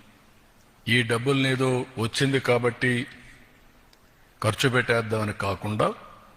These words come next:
నేను ఏదైతే మాట్లాడుతున్నానో, మీరు శాశ్వతంగా పేదరికం నుంచి పైకి రావడమే కాకుండా,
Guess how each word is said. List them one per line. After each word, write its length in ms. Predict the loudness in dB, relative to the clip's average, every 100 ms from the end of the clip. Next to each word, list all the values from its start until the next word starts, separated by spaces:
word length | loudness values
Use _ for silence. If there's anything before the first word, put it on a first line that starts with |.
| -20 -20 -6
నేను 320 | 0 2 2
ఏదైతే 420 | 2 2 2 2 2
మాట్లాడుతున్నానో, 880 | 0 -2 -2 -2 -4 -4 -2 -4 -8 -16 -20 -20 -20 -20 -20 _
మీరు 300 | 0 2 2
శాశ్వతంగా 880 | 0 -2 2 2 2 2 2 2 2
పేదరికం 640 | 2 2 0 0 0 0 -2
నుంచి 220 | -2 -4
పైకి 340 | -2 0 2
రావడమే 340 | 2 2 2 -2
కాకుండా, 540 | -2 -2 -4 -2 -2